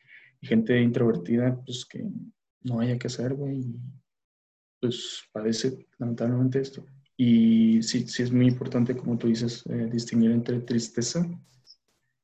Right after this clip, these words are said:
y tener una depresión. Y me gustaría agregar también la diferencia entre distimia y depresión,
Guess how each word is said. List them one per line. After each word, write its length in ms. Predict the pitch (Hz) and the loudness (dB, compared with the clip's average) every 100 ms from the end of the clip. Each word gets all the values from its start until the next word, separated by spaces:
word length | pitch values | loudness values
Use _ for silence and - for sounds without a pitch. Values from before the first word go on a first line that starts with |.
| _ | _
y 80 | |
tener 160 | 123 113 | 0 4
una 160 | 113 117 | 4 4
depresión. 560 | 120 - 120 131 127 - _ _ _ _ | 0 -4 -4 -4 -6 -10 _ _ _ _
Y 200 | 117 117 | 2 4
me 160 | 117 113 | 6 4
gustaría 320 | 113 120 117 | 2 0 2
agregar 340 | 120 123 123 | 4 2 0
también 440 | 127 120 117 120 - | -2 -2 -2 -4 -4
la 80 | 123 | -4
diferencia 380 | 120 120 113 113 | -2 0 0 0
entre 240 | 113 120 | -2 2
distimia 720 | 117 110 - 113 117 117 151 - - | 2 0 2 4 4 2 -2 -10 -4
y 120 | 120 | -2
depresión, 560 | 113 - 113 151 147 | -2 -4 -8 -6 -8